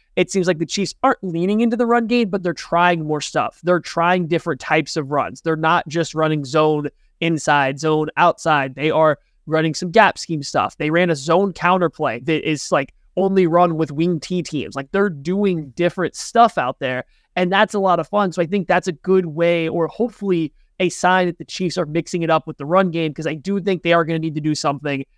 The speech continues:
And I don't, against this Jets team, and I don't think that can be outside zone with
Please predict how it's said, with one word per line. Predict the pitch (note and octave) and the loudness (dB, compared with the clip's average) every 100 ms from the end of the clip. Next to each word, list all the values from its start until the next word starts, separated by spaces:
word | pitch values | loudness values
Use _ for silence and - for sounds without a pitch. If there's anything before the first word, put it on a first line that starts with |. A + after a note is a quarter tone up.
| _ | _
And | E3+ | 0
I | E3+ | 0
don't, | C3 E3 F3 - E3+ | 2 2 0 -2 -4
against | D3 D#3 | -2 -2
this | - C#3+ | -2 0
Jets | A3 G3 | 4 2
team, | - E3+ | 0 -4
and | D3+ | -4
I | |
don't | C#3 F#3 E3+ | 0 2 2
think | F#3 D#3 | 0 2
that | D#3+ D#3 | 0 0
can | D#3 | -4
be | E3 E3+ - | -2 -2 0
outside | E3 - E3+ D#3+ | 0 2 -2 0
zone | D#3+ | 0
with | D#3+ | 0